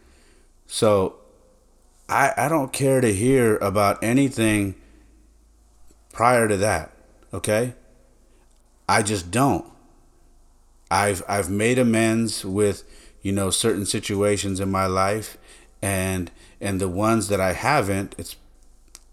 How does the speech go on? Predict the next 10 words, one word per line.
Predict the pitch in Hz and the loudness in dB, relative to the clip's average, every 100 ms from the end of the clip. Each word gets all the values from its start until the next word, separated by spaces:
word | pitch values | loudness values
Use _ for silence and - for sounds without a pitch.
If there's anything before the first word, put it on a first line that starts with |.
| _ | _
it's | 104 - | -10 -8
because | 92 95 87 | -8 -4 -2
I | 87 | 0
have | 85 80 85 | 0 -4 -4
no | 87 82 | -4 -4
contact | 107 120 120 113 | 0 0 2 0
with | 104 104 | -2 -6
these | 104 | -6
people, | - 104 101 101 98 - - - - | -6 -6 -4 -2 -4 -6 -20 -20 -6
or | 90 90 90 87 | -2 0 0 -2